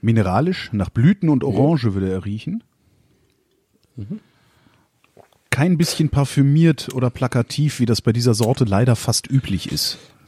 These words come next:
Speaker 2: Mhm. Ja, das ist, äh, hat man, genau, hat man re-, recht häufig dabei und das
Speaker 1: Mhm.
Speaker 2: hier ist ein genauso ernster wie verspielter Muscatella,
Speaker 1: Ja.
Speaker 2: finde ich, ne? Das
Speaker 1: Schmeckt
Speaker 2: ist,
Speaker 1: sehr
Speaker 2: äh,
Speaker 1: sauber, finde ich. Und, und
Speaker 2: Mhm.
Speaker 1: hat, hat, ähm, warte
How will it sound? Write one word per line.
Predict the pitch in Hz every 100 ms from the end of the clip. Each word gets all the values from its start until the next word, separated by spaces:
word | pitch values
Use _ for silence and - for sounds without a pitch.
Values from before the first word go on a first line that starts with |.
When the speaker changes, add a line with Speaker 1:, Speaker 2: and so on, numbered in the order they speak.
| -
Speaker 2:
Mhm. | 254 110 131 - - _ _ - - _ _ _ _ -
Ja, | - - -
das | 101 -
ist, | 98 - -
äh, | 90 95 95 - _ -
hat | 98
man, | 101 95 - - -
genau, | 92 87
hat | 98 -
man | 95
re-, | 90 90 107 101
recht | 110 113 -
häufig | 120 131 151 -
dabei | 135 135 135
und | -
das | 110 113
Speaker 1:
Mhm. |
Speaker 2:
hier | 117 -
ist | 101
ein | - 87 90 92 _ _ _ _ _ - _ _ - - - - -
genauso | 104 110 110
ernster | 90 120 - 117
wie | 104
verspielter | 104 101 - 107 110 104 92
Muscatella, | 87 92 98 85 82 80
Speaker 1:
Ja. | 110
Speaker 2:
finde | 107 71
ich, | -
ne? | 107 127 -
Das | -
Speaker 1:
Schmeckt | 175 165
Speaker 2:
ist, | -
Speaker 1:
sehr | 135
Speaker 2:
äh, |
Speaker 1:
sauber, | 127 131 143 117
finde | - 101 101
ich. | - - - _ 123
Und, | 120
und | 120
Speaker 2:
Mhm. |
Speaker 1:
hat, | 120 - - - - - - -
hat, | 120 123 - 123 - - -
ähm, | 117 110 110 -
warte | 113 110